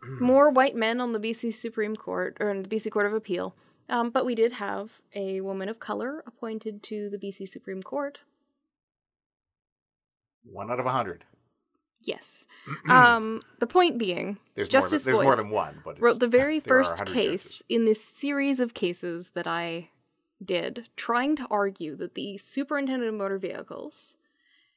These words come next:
Speaker 2: should reopen I R P hearings if somebody gets fresh evidence that they couldn't have adduced at the time of the hearing.
Speaker 1: In that strict timeline.
Speaker 2: And in the first case,
Speaker 1: But
Speaker 2: Justice Voigt said, "Yeah, this is stupid that you can't,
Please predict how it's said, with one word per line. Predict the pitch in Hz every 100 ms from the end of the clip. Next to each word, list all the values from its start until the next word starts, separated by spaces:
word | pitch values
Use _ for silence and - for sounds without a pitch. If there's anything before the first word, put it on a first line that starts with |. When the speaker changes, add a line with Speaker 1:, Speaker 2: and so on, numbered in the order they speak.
| _ _ _
Speaker 2:
should | - - 196 190 202
reopen | 254 285 277 262 254
I | 262 214
R | 214
P | - 269
hearings | 262 190 - - 226 -
if | 208
somebody | 226 214 214 202
gets | 175 - - _
fresh | 262 233 -
evidence | - - 113 117 311 - - _
that | 220 214
they | 202
couldn't | - 320 339 294
have | 247
adduced | 220 247 226 - 349 - - - _ -
at | 202 -
the |
time | - 185
of | 175
the | 180
hearing. | 185 - - - _ -
Speaker 1:
In | 120
that | 107 87
strict | - - - -
timeline. | 78 76 - - - _ -
Speaker 2:
And | 220
in |
the | 220
first | 220 320 403 -
case, | - - -
Speaker 1:
But | -
Speaker 2:
Justice | - - 254 -
Voigt | 214 233 285 -
said, | - - - 214 - _ _ _ _ _ _ _
"Yeah, | 220 220
this | 190 202
is | -
stupid | - 214 214 190
that | -
you | 180
can't, | - 214 233 190 190 -